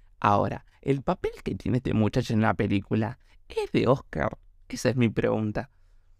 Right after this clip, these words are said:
Yo entendía que lo, que estaba ganando por el laburo de él y por el tiempo que tiene en la industria también. Y que lo haya seguido un poco sabe que es el chico de Indiana Jones tres, el que está con,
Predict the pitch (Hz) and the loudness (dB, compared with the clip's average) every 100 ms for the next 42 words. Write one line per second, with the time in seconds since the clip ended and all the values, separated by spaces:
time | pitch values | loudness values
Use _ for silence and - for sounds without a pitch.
0 | - - - - - - - - - 269 | -20 -20 -20 -20 -20 -20 -20 -18 -2 -2
1 | - 233 180 156 165 110 - 113 120 - | 2 4 4 4 4 4 4 -2 -2 -8
2 | 120 - 127 127 120 123 127 151 156 113 | -8 2 4 4 4 2 2 0 0 2
3 | 107 107 110 113 143 117 110 139 143 139 | 2 4 4 4 4 4 4 0 -2 -4
4 | - 110 104 143 180 135 113 123 147 120 | 2 2 2 2 2 2 2 2 4 4
5 | 113 117 131 - 110 113 113 113 113 107 | 4 4 2 0 0 2 2 2 0 -2
6 | - _ _ _ _ _ - 117 131 143 | -10 _ _ _ _ _ -2 4 4 4
7 | 131 131 135 117 160 175 139 135 120 117 | 4 4 2 4 2 4 4 2 2 0
8 | 110 110 - - 131 131 - _ 117 107 | 2 0 -4 -2 -2 -2 -14 _ -2 0
9 | 104 101 _ _ - 151 131 127 107 104 | -2 -6 _ _ -6 -4 2 2 4 2
10 | 104 143 139 117 135 127 - 147 143 - | 0 0 0 2 0 0 2 2 2 -2
11 | - - 120 139 127 123 117 110 107 104 | -12 -8 -8 -2 -2 2 4 4 2 -2
12 | 123 | -6